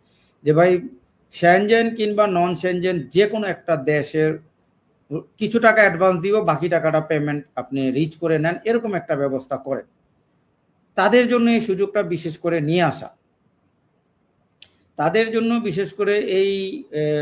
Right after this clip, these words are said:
আ, সুযোগটা নিয়ে আসা যে আপনারা ওমান এবং বাহরাইনে যারা আছেন, বিশেষ করে বাংলাদেশ থেকেও হবে, প্রবলেম নাই, মানে বিশেষ করে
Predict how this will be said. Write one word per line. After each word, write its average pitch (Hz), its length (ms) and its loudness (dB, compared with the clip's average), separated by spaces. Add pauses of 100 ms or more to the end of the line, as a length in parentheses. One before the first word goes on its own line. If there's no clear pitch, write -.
(240)
আ, 135 560 0
সুযোগটা 190 460 -2
নিয়ে 190 200 -2
আসা 202 320 -2
যে 185 160 -4
আপনারা 180 600 -4 (3000)
ওমান 214 480 2
এবং 180 420 0
বাহরাইনে 170 460 0
যারা 156 280 2
আছেন, 175 380 -8 (240)
বিশেষ 165 360 -10
করে 160 300 -10 (1000)
বাংলাদেশ 254 460 -4
থেকেও 233 240 -4
হবে, 175 280 -6
প্রবলেম 175 380 -8
নাই, 180 140 -10
মানে 185 220 -8
বিশেষ 208 340 -8
করে 240 180 -4